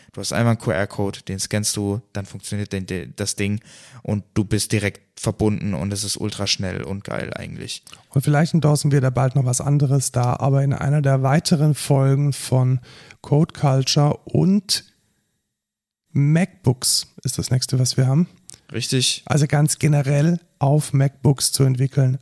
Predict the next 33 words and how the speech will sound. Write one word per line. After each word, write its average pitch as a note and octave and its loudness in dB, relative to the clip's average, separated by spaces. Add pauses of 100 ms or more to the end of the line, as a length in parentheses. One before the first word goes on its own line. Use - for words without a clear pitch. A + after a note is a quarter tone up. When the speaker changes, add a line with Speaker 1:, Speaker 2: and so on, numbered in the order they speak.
(100)
Speaker 2:
absolut C3 0
keine C#3 0
Regrets. C3+ -2 (400)
Wir C#3+ 2
hatten C#3 2
oft - 0
wieder D#3 4
die C#3 0
Frage C3 2
und B2+ 2
immer B2+ 2
wenn C3 2
neue C3 2
Leute B2+ 0
kommen C3 0
und C3 2
sagen, C3+ 0
"Ja, D3 2
ich C#3 0
bin C3+ 2
aber C3+ 0
Linux C#3 0
und B2+ 0
Windows C3 2
und C3+ 0
ich B2+ -4
hätte C3+ 0
gern B2+ 0 (420)
dies C#3+ 2
und B2 -2
jenes." C3 2 (680)
Die C#3+ 2 (400)
Stabilität, D3 2